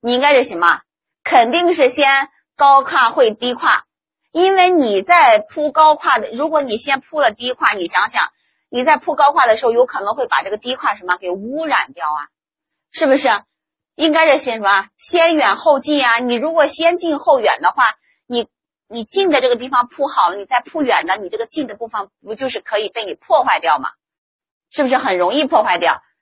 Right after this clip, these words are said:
是吧？就像我们浇筑混凝土也是先远及近呀，能明白这个道理？所以说是谨防你在使，已完工程保护费，我们后边会讲到费用的类型，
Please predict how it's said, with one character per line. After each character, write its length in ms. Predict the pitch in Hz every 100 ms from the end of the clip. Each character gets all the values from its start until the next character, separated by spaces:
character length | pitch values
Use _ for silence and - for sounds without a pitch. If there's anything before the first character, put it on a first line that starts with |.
| _ _ _ _
是 160 | 311
吧？ 200 | 269 285
就 100 | 294
像 220 | 339 349
我 40 | 233
们 120 | 214
浇 160 | 330 320
筑 120 | 302
混 160 | 330
凝 140 | 262 269
土 340 | - 185 - _ _
也 200 | 262 233
是 180 | - 294
先 380 | - 311 302
远 240 | 269 214 170
及 180 | - 208
近 200 | 320 311
呀， 200 | 254 254 _ _ _ _ _ _
能 140 | - 247
明 140 | 240
白 100 | 247
这 60 | 247
个 80 |
道 160 | 247 240
理？ 240 | 208 175 - _ _
所 200 | - 320
以 100 | 277
说 100 | 285
是 140 | 277 226
谨 320 | 208 185 160
防 400 | 175 175 254 285
你 140 | 170
在 160 | - 208
使， 180 | - -
已 240 | 220 208 202
完 200 | 220 285
工 200 | 339 349
程 160 | 294
保 160 | 170 139
护 160 | 220
费， 100 | 202 202 135
我 80 | 175
们 80 |
后 160 | 185 269
边 100 | 202
会 120 | 226
讲 180 | 208 135
到 100 | 175
费 160 | - 208
用 100 | 185
的 100 | 180
类 140 | 185
型， 200 | - 143